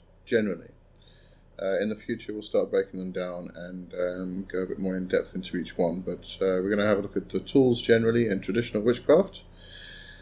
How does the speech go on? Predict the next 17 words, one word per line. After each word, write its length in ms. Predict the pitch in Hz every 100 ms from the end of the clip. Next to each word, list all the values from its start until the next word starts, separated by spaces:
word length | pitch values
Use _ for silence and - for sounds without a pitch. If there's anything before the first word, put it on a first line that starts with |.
| - -
and, 840 | - 98 101 101 104 101 104 101 98
uh, 680 | 107 107 104 107 104 104 104
then 160 | 113
we'll 140 | 113 110
see 220 | - 131
you 120 | 135
there. 280 | 233 285 - - - - - - - - -
So 300 | - - 120
if 300 | 120 - 123 -
you 120 | 123
haven't 360 | 131 139 143 123
joined 600 | 143 135 131 123 120 -
the 320 | 120 117 117
Wildwood 480 | 101 110 120 120 110
Temple 460 | - 120 120 120 113
Facebook 420 | 120 120 - - -
group 280 | 143 151